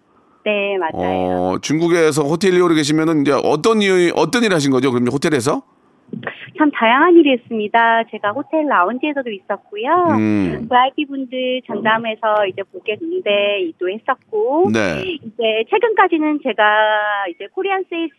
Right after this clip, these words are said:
Speaker 1: 영업을 담당을 했습니다.
Speaker 2: 이야.
Speaker 1: 그래서 한국 이제 대기업 분들 이제 제가 전담해서 이제 담당도 했었고요.
Speaker 2: 네.
Speaker 1: 참 다양한 일을 많이 했어요.
Speaker 2: 예.
Speaker 1: 그동안 한 여섯 개 도시 돌았고요.
Speaker 2: 음.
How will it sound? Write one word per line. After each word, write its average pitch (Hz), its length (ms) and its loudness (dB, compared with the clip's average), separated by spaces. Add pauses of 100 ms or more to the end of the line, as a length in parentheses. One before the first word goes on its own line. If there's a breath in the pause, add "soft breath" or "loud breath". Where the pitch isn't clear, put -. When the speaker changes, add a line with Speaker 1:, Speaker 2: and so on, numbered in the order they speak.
Speaker 1:
영업을 208 320 -6
담당을 202 380 -6
했습니다. 226 800 -4
Speaker 2:
이야. 160 120 -2
Speaker 1:
그래서 156 120 -2
한국 143 500 -4
이제 208 320 -4
대기업 233 380 0
분들 202 500 -8
이제 180 220 -6
제가 190 220 -6
전담해서 190 1000 2
이제 165 520 -2
담당도 180 440 -2
했었고요. 175 800 -2
Speaker 2:
네. 90 520 -2
Speaker 1:
참 262 340 -2
다양한 240 380 -2
일을 233 140 -8
많이 196 320 -4
했어요. 208 560 -2 (140)
Speaker 2:
예. 80 280 -4
Speaker 1:
그동안 262 440 2
한 262 140 -2
여섯 220 280 -4
개 311 100 -8
도시 220 440 -8
돌았고요. 220 720 -2 (140)
Speaker 2:
음. 85 800 -2